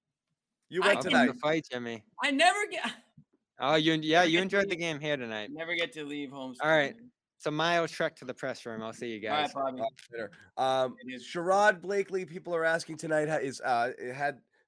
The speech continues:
Speaker 1: uh, has a personal matter, not a bad one, but something he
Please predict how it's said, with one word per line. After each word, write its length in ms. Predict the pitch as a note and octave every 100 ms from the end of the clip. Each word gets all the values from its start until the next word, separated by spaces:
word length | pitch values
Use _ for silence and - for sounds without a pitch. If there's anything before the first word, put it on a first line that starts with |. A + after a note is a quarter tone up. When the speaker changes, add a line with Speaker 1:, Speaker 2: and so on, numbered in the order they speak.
| -
Speaker 1:
uh, 240 | A#2+ A#2
has 200 | C3 A#2+
a 120 | B2+ G2 _ _
personal 420 | F#3+ G3 - E3+
matter, 280 | D#3 D#3 D3
not 180 | D#3 D3+
a 40 |
bad 300 | B2 D#3 D#3
one, 180 | B2+ C#3
but 140 | C#3+ C3+
something 340 | D3+ C#3 C#3+
he 460 | C#3 C#3+ C#3 C3+ B2+